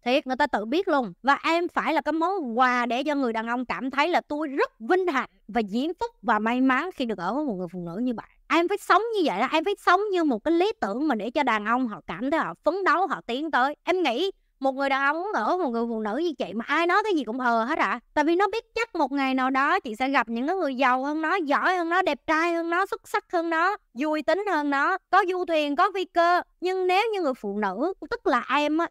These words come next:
em biết cái ranh giới để em nói say no với những thằng đàn ông nào, say yes với thằng đàn ông nào. Nó cũng tương tự như vậy. Nếu cái thằng này gia đình của nó là số một, nó không coi mày ra một cái gì hết,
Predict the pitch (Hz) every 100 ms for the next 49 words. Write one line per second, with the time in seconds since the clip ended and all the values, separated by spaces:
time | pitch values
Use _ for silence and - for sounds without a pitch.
0 | - 285 285 277 427 - 370 311 330 311
1 | 269 285 330 339 202 262 269 285 349 285
2 | 277 285 285 277 320 240 240 214 196 208
3 | 220 226 185 170 262 254 294 392 - 381
4 | 277 208 196 208 226 190 160 - _ _
5 | _ - 392 311 392 381 370 254 214 285
6 | 262 170 302 392 440 277 254 240 233 247
7 | 294 262 233 214 277 370 269 320 359 240
8 | 196 _ 427 381 349 339 330 311 247 247
9 | 285 220 320 233 214 269